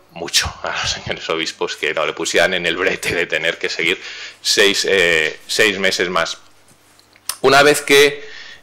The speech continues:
esto se ha, se ha producido, han comenzado las votaciones. Saben que son habituales en la, en la sala. Cuando hay votaciones, una primera votación de sondeo,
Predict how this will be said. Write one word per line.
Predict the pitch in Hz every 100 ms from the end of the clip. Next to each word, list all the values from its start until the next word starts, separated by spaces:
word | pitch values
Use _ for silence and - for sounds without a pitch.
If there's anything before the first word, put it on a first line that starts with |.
| -
esto | 135 -
se | 123 131 120
ha, | 120 117 113 110 101 104 - - -
se | -
ha | 120
producido, | 123 120 175 180 180
han | 143
comenzado | 131 123 117 131 123
las | 117 101
votaciones. | 95 92 92 104 95 80 - -
Saben | - 117
que | 107
son | 107 113
habituales | 104 101 101 101 95 95
en | 90
la, | 85 78 - - -
en | 98
la | 92 92
sala. | 123 131 135 - - - - - - - -
Cuando | 98 95
hay | 104
votaciones, | 101 101 127 139 113
una | 101
primera | 98 107 98
votación | 92 87 98 92
de |
sondeo, | 92 110 151 185